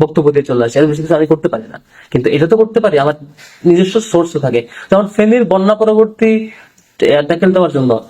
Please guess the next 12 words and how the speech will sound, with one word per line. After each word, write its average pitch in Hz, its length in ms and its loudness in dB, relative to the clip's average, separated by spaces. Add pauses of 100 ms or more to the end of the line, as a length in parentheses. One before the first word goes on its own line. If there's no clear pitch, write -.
(120)
বাংলাদেশের 170 420 2
নিজস্ব 180 300 2
সোর্স 190 300 0
তো 208 60 -4
সব-, - 300 -8
সবচেয়ে, 151 300 2
সবচেয়ে 156 420 0
জিনিসটা 156 300 0
হেল্প 127 240 -6
করছে। 120 280 -4
কিন্তু - 520 -2
আমার, 170 140 0